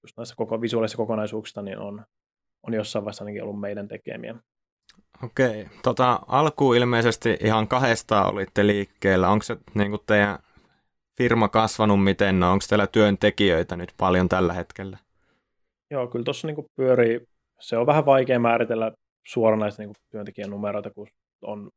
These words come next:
Speaker 1: paljon pyörii freelancereita, elikkä niinku jotain tiettyä spesifiä, jotain animointia tai jotain ei tarvita niinku aina. Ei voi olla palkkarollilla niinku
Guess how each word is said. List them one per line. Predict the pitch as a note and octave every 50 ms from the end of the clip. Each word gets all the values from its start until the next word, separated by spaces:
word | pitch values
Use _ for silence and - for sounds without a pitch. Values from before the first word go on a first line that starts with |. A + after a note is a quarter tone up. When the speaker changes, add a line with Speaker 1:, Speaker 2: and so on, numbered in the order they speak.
| _ _
Speaker 1:
paljon | - B2 B2 A#2+ A2 G#2
pyörii | A2 G#2+ G#2 G#2 G2
freelancereita, | - - G#2 G2 G2 F#2+ G2 G#2 G#2+ G2+ G#2+ G#2 G#2
elikkä | F#2+ F#2+ G2+ _ - G2
niinku | F#2+ G2 G2 G2+ G2 - _ _ _ _ _ _ _ _ _ _
jotain | - A#2 A2+ A#2+ A2 G#2 G#2 -
tiettyä | - A#2 A2 G#2 - - A2 G2+
spesifiä, | - - A2 - - G2+ G2
jotain | G2+ G2 G#2 G#2 -
animointia | - A2 A2 G#2 G2+ G2 G2 F#2+ F#2+ F#2+ F#2+ G2+
tai | G2 F#2+ G2 G2
jotain | G2+ G#2 - G2+ F#2+ F#2+ G2
ei | G2+ G#2
tarvita | - G#2 G2+ G#2 G#2 A2 G#2+ G#2+
niinku | G#2 G2+ G2+ G#2 A2 A2+ A2 G#2+ - _ _ _ _ _ _ _ _
aina. | - A#2 A2 G#2 G#2+ A2+ A2+ A2 - _ _ _ - - - -
Ei | - A2+ G#2+ G#2
voi | G#2 G2+
olla | G2+ A2 G#2+ -
palkkarollilla | - G2+ G#2 - - A2+ G#2 G2+ G2 G2+ G#2 G#2+ G#2 G#2
niinku | G#2+ G#2 G#2 G#2+ G#2+ G#2+ A2